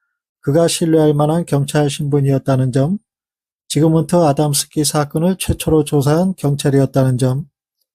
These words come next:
경찰직을 불명예스럽게 은퇴한 이후에도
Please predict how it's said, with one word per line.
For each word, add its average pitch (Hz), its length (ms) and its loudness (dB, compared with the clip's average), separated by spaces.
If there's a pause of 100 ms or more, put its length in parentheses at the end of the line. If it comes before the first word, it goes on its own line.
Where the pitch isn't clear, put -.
(320)
경찰직을 160 800 2
불명예스럽게 151 920 2
은퇴한 147 500 0
이후에도 139 760 2